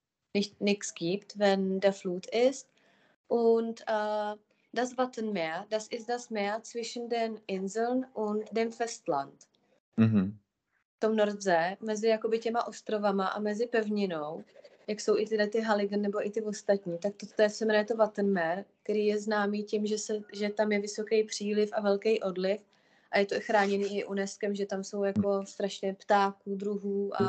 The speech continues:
Speaker 2: Hmm.
Speaker 1: takže t-, jakoby je to, mm,
Speaker 2: Hmm.
Speaker 1: neobvyklý, no.
Speaker 2: Zajímavý. Hmm.
Speaker 1: Mhm. Genau. So,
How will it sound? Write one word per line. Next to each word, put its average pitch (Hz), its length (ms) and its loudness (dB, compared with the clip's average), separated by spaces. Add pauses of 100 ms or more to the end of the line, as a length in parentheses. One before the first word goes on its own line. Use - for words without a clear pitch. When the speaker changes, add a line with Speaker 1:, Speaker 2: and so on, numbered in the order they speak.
(120)
Speaker 2:
Hmm. 185 80 -16 (1080)
Speaker 1:
takže 196 240 0 (120)
t-, - 100 -6
jakoby 190 360 -2
je 175 120 2
to, 180 300 -4 (160)
mm, 190 340 -6 (480)
Speaker 2:
Hmm. 120 200 8 (100)
Speaker 1:
neobvyklý, 180 640 2 (480)
no. 107 60 2
Speaker 2:
Zajímavý. 110 500 0 (240)
Hmm. 131 140 -4 (160)
Speaker 1:
Mhm. 226 320 4 (640)
Genau. 180 460 8 (360)
So, 247 540 2